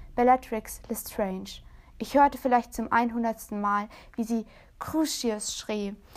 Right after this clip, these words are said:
Ich hörte ihr irres Lachen und sah, wie der Schmerz meine am Boden sich krümmenden Eltern in den Wahnsinn trieb. Dann vernahm ich eine Stimme von weit her.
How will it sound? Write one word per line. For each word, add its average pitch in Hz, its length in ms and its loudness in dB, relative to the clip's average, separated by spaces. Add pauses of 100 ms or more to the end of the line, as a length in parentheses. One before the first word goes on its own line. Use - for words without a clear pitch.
(260)
Ich - 240 4
hörte 269 300 8
ihr 233 240 -2
irres 254 280 2
Lachen 220 480 2 (140)
und 220 180 -6
sah, 233 320 8
wie 233 60 -2
der 220 140 0
Schmerz 226 560 0 (240)
meine 233 240 6
am 214 160 -2
Boden 254 320 4
sich - 160 -10
krümmenden 226 480 -2
Eltern 226 560 -4
in - 160 -6
den 233 180 0
Wahnsinn 196 460 -2
trieb. 196 340 -12 (680)
Dann 262 180 4
vernahm 233 460 2
ich 247 120 -8
eine 208 180 -4
Stimme 226 420 -4
von 202 260 -6
weit 202 320 -2
her. 196 300 -4